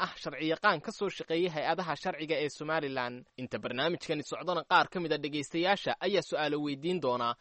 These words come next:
Ugu horreyn, Guuleed ayaa sharaxaad ka bixinaya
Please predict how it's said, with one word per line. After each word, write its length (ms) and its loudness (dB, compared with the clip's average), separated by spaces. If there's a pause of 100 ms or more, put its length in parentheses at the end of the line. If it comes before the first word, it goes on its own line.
(140)
Ugu 180 2
horreyn, 320 0
Guuleed 320 6
ayaa 240 2
sharaxaad 540 0
ka 60 -4
bixinaya 540 -2